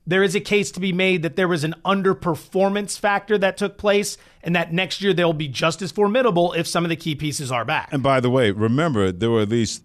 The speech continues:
Speaker 2: two games in that series that the Milwaukee Bucks had a double-digit lead
Speaker 1: Yeah.
Speaker 2: going into the fourth quarter.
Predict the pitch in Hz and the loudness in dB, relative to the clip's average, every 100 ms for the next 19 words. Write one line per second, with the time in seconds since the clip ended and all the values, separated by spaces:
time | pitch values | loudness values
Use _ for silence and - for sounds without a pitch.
0 | _ - 131 117 120 123 104 107 95 - | _ -2 -2 0 0 2 2 0 0 0
1 | 123 135 90 78 76 92 82 87 92 110 | 0 2 2 -2 -2 -4 -2 -2 0 0
2 | 104 98 78 110 - 87 80 104 104 98 | 0 -2 0 0 0 -2 -2 0 0 -2
3 | 78 101 82 80 90 113 78 69 135 127 | 0 -2 -2 -4 -2 0 -2 -6 -4 -4
4 | 104 - 113 113 113 110 208 208 113 104 | -4 -4 0 2 2 0 0 -2 -2 -2
5 | - 131 135 95 | -2 0 2 2